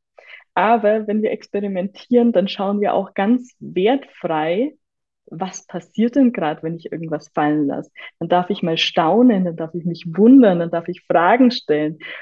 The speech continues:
Und im Prinzip machen wir bei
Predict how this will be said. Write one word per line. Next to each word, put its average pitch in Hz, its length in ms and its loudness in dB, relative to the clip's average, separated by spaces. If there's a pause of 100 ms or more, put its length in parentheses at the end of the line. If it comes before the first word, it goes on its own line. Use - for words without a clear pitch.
(160)
Und 180 220 -4 (500)
im 196 100 -2
Prinzip 277 640 2
machen 208 320 -2
wir 185 120 0
bei 180 360 -2